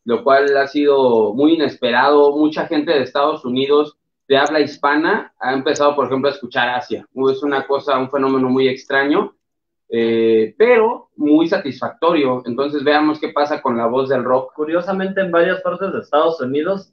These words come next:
Speaker 2: y no sé por qué, pero al-, alguien, algunas personitas por ahí en Frankfurt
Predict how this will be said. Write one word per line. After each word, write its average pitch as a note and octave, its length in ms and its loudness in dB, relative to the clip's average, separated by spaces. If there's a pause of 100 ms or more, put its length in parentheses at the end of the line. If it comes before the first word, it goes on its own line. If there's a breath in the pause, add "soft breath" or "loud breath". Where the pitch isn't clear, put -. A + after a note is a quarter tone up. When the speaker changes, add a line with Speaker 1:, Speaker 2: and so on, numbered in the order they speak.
(120)
Speaker 2:
y C#3+ 220 -10
no C#3+ 160 -2
sé F3 100 -8
por D3+ 240 -6
qué, D#3+ 180 -2
pero B2 400 2 (200)
al-, C#3+ 500 0
alguien, E3 400 0
algunas D3+ 400 -4
personitas C#3 560 -4
por C3 140 -2
ahí C3 80 2
en C#3 180 -4
Frankfurt D3+ 560 -2